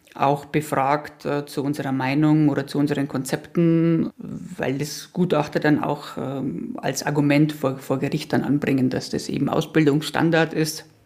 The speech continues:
Und da arbeiten wir auch gut mit dem Alpenverein zusammen. Also da gibt's Schnittmengen, die wir gemeinsam da bearbeiten und wir ziehen da schon an einem Strang.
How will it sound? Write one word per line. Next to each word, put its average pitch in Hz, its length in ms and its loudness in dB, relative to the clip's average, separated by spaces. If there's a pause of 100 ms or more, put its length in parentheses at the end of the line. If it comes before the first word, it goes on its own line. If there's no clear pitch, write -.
(800)
Und 135 400 -8
da - 60 -2
arbeiten 165 360 2
wir 151 120 2
auch 151 80 -4
gut 175 140 -2
mit 160 140 0
dem 156 100 0
Alpenverein 151 440 0
zusammen. 156 540 2
Also 147 160 -2
da 147 140 -4
gibt's - 520 -10 (120)
Schnittmengen, 160 680 4
die 156 140 0
wir 151 120 4
gemeinsam 156 480 2
da - 120 0
bearbeiten 156 680 0
und 151 400 -2 (140)
wir 147 220 -2
ziehen 156 160 2
da 147 120 2
schon 147 180 0
an 139 140 0
einem - 220 -2
Strang. - 280 -8